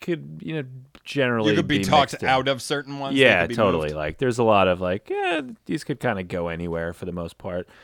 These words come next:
Speaker 1: Especially, like, between, like, five and ten or four and ten. And then my bottom four were pretty, like, def-, these are definitely my bottom four.
Speaker 2: Well, that's, w-, I mentioned to you that at some point going from the top got too hard, 'cause I did. I hit that middle section, and I was like,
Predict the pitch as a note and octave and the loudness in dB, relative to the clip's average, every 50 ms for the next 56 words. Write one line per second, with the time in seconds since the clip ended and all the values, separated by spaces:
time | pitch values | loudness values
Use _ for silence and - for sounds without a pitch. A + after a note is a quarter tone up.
0 | _ _ _ _ - - E3+ - - F3 D3+ C#3 B2 A#2+ A#2+ - - C3+ A#2 G2+ | _ _ _ _ -4 -2 -2 0 4 6 6 6 6 4 -2 -2 -2 0 2 2
1 | F2+ - - - G2 E2+ F2 F2 F2+ E2+ - - - F2+ F2 F2 F2+ F2 D#2+ D#2 | 0 0 0 0 0 2 2 0 -2 -6 -8 -6 -4 -2 -2 -2 -2 -4 -6 -8
2 | - - - G#2 F#2+ F#2+ F#2 F2+ - - G2 F#2 F2+ F#2 F2+ F#2 _ _ _ _ | -8 -2 0 0 2 2 0 -4 -4 -2 -2 -2 -2 -4 -6 -10 _ _ _ _
3 | _ _ - G#2 G2 G2+ G2 F#2+ F#2+ F#2 F2 - G2 G2 F#2 - F#2 F2 F2 F2 | _ _ -10 -4 -2 -2 -2 -2 -2 -6 -8 -6 -4 -4 -2 0 0 0 0 0
4 | E2+ D#2+ - F#2 E2+ D#2+ D2+ D#2 D#2 - - - E2 D2+ D2+ D2 C#2+ D2 D2 D2+ | -2 -4 -6 -4 -4 -4 -4 -4 -6 -6 -6 -8 -8 -6 -6 -8 -8 -10 -14 -14
5 | - _ _ - E2 D#2 - - E2+ E2 E2 E2 D#2 E2 D#2 - - D#2+ D2 D2 | -16 _ _ -10 -10 -10 -10 -10 -10 -8 -8 -8 -8 -8 -8 -8 -10 -12 -12 -12
6 | D2 D2 D2+ C#2 D#2+ - D2+ D2+ D2 D2 D#2 - - - D#2 D2+ E2 - _ _ | -12 -12 -12 -12 -14 -14 -14 -14 -16 -18 -20 -16 -14 -14 -12 -12 -14 -16 _ _
7 | _ _ _ _ _ _ _ _ _ _ _ _ _ E3+ G3 F#3 F3+ G3 G3 G3+ | _ _ _ _ _ _ _ _ _ _ _ _ _ -6 -4 -2 0 0 0 -2
8 | - - - - - - - - - _ _ _ _ D3+ D#3+ - - D3+ E3 E3 | -4 -6 -10 -12 -14 -18 -20 -20 -20 _ _ _ _ -20 -20 -16 -10 -6 -4 -4
9 | E3 D3+ C3 A2+ D3 D3+ D#3+ E3+ E3+ F3 F3 D3 C3 D3 E3 F#3 F#3 E3 C#3 B2+ | -4 -6 -8 -10 -6 -6 -4 -4 -4 -4 -6 -6 -4 -2 -2 0 0 0 -2 -4
10 | A#2 - - F3 E3 D#3 D3 B2 C3 D#3 E3+ D#3+ C3 A2 A2 B2+ C3+ C3+ C3+ B2 | -6 -6 -2 0 0 0 -2 -2 -2 -2 -2 -2 -4 -4 -4 -4 -2 -2 -4 -6
11 | - - D3 C#3+ C#3 C3+ C3 A#2+ - - C#3+ C#3+ C#3 - - B2 A2 G#2+ - - | -6 -4 -2 -2 -2 -2 -4 -6 -4 -4 -4 -4 -4 -4 -6 -6 -6 -6 -12 -10
12 | D3+ D3 B2 G#2+ A2 C#3 D3 C#3 F#2+ - B2 G#2+ A2+ A#2 A#2+ A#2 C#3 D3 C3 G2+ | -10 -10 -10 -2 -2 -2 -2 -2 -4 -8 -10 -8 -6 -6 -4 -4 -4 -4 -4 -4
13 | G#2+ A2+ C#3+ C3+ - C#3 A#2+ A2 G#2 A2+ A#2 A#2+ A#2 A2 - B2 G#2+ - - - | -6 -6 -6 -2 -2 -2 -2 -2 -4 -4 -2 -2 -4 -2 -4 -6 -6 -6 -10 -12
14 | A2+ G#2+ G#2 G2+ F#2+ G2+ - | -10 -10 -10 -12 -14 -16 -18